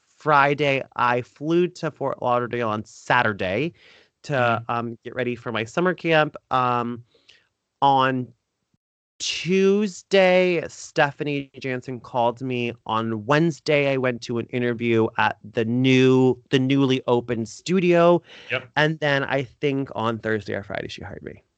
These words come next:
Speaker 1: And then
Speaker 2: Wow.
Speaker 1: Yeah. And then
Speaker 2: That's
Speaker 1: two
Speaker 2: so quick.
Speaker 1: <laughs> Yeah, very quick. Well, you have to remember, like, Celebrity was just going in-house.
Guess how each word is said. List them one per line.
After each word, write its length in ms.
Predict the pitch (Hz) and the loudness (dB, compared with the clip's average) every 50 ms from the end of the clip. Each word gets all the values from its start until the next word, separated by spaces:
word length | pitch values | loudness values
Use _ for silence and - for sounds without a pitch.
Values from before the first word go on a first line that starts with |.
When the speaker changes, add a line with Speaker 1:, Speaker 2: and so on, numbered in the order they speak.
| _ _ _ _ _ _ _ _ _ | _ _ _ _ _ _ _ _ _
Speaker 1:
And 160 | _ 131 131 135 | _ 4 6 6
then 120 | - 185 | 6 8
Speaker 2:
Wow. 260 | 196 170 120 90 87 _ _ _ _ _ _ _ _ _ _ | 6 4 4 0 -6 _ _ _ _ _ _ _ _ _ _
Speaker 1:
Yeah. 240 | - 139 131 110 - - _ _ _ _ _ _ _ _ _ _ _ _ | 2 2 2 2 2 -2 _ _ _ _ _ _ _ _ _ _ _ _
And 160 | 160 156 156 | 2 4 4
then 120 | 151 147 | 2 2
Speaker 2:
That's 200 | 147 147 - - | 2 0 -2 -2
Speaker 1:
two 120 | - 170 160 | -2 0 2
Speaker 2:
so 180 | 180 202 202 | 4 2 2
quick. 480 | 202 - 220 240 277 311 311 - - _ _ _ _ _ _ _ _ _ _ _ _ _ _ _ | 0 -4 -6 -6 -6 -6 -6 -10 -20 _ _ _ _ _ _ _ _ _ _ _ _ _ _ _
Speaker 1:
<laughs> 140 | 147 151 139 - _ | -4 -4 -4 -6 _
Yeah, 560 | - 123 107 123 135 139 139 139 147 151 139 135 - - 127 113 - _ _ _ 131 147 143 - | -16 -14 -10 -6 -4 -4 0 2 2 2 2 0 -4 -10 -10 -10 -12 _ _ _ -14 -12 -6 0
very 240 | 165 185 208 208 156 | 2 2 2 2 0
quick. 240 | - 123 110 95 _ - - - - - _ - | -2 -6 -6 -6 _ -18 -20 -20 -20 -20 _ -4
Well, 100 | 196 240 | -2 -2
you 120 | 233 226 | -2 -2
have 180 | 202 233 254 247 | -2 -4 -4 -4
to 100 | - 208 | -4 -6
remember, 520 | 220 208 220 247 262 247 208 175 160 147 - _ _ | -4 -2 -2 -2 -2 0 -2 -2 -2 -4 -6 _ _
like, 280 | 156 170 175 170 165 - | -6 -4 -4 -4 -4 -8
Celebrity 720 | - - - _ - - 175 175 190 208 226 220 226 202 185 | -20 -20 -20 _ -14 -6 -2 2 2 2 4 2 0 0 0
was 240 | 156 160 147 - _ _ _ | -2 -2 -6 -6 _ _ _
just 400 | 143 - 220 220 220 - - - | -2 0 0 0 0 -4 -12 -6
going 360 | - 190 180 180 175 165 139 | -4 -2 -2 0 -2 -2 -4
in-house. 640 | 131 139 - 127 131 143 127 107 113 139 - - | -6 -8 -8 -6 -4 -4 -2 -2 -2 -4 -6 -12